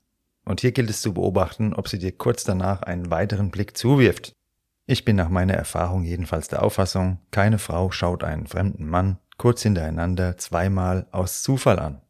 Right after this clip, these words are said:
Meistens hat dieser zweite Blick folgende Ursache. Sie hat Interesse an dir oder natürlich, du siehst aus wie ein Zirkusclown, aber ich hoffe, das Erste für dich. Wenn sie jetzt noch lächelt, also Junge, dann kann ich dir nur eins sagen, go,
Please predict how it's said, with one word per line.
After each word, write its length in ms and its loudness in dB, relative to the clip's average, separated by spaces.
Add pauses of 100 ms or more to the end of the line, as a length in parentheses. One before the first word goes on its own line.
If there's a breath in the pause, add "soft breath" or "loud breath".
(120)
Meistens 480 2
hat 120 -2
dieser 220 0
zweite 380 -2
Blick 260 -4
folgende 400 2
Ursache. 540 -2 (120)
Sie 160 -4
hat 140 2
Interesse 400 0
an 140 2
dir 380 0 (280)
oder 580 2
natürlich, 480 -2
du 140 0
siehst 280 -6
aus 220 -2
wie 60 0
ein 80 0
Zirkusclown, 720 0 (100)
aber 400 6
ich 160 -2
hoffe, 340 2 (160)
das 160 -4
Erste 340 0
für 140 -4
dich. 340 -10 (440)
Wenn 200 6
sie 100 2
jetzt 260 4
noch 180 2
lächelt, 540 0 (440)
also 180 2
Junge, 380 8 (160)
dann 140 0
kann 120 2
ich 80 -2
dir 80 2
nur 140 2
eins 180 2
sagen, 360 2
go, 320 6